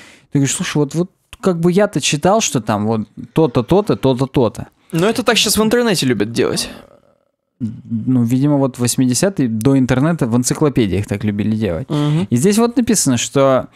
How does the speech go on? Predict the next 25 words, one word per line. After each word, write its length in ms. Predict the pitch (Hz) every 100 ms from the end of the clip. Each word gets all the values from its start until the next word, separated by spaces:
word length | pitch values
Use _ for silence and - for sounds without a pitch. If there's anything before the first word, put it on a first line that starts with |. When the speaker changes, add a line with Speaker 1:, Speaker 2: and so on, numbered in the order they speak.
| _ _ -
Speaker 1:
достаточно 440 | 131 170 214 202 185
было 180 | 185
знать 220 | 170 214 175
о 60 |
существовании 540 | - 147 - 185 170 151
одного 260 | 135 165
из 80 | 160
самых 300 | - 170 123
вопиюще 440 | 139 139 160 -
ошибочных 440 | 135 156 139 - 113
фрагментов 460 | 127 123 131 117
текста 340 | - 185 - -
из 60 |
когда-либо 420 | - 120 131 131 127
написанных, 540 | 143 208 - 110 101
причём 300 | 127 117 160
эти 160 | 139 139
знания 300 | 165 196 147
подчерпнул 520 | - - 131 147 147
из 100 | 117
непримечательного 760 | 123 131 139 131 147 131 127
источника, 480 | 120 - 180 185 139
которым 300 | - 127 123
пользовались 520 | 143 160 160 143 135
наравне 380 | 127 110 113 131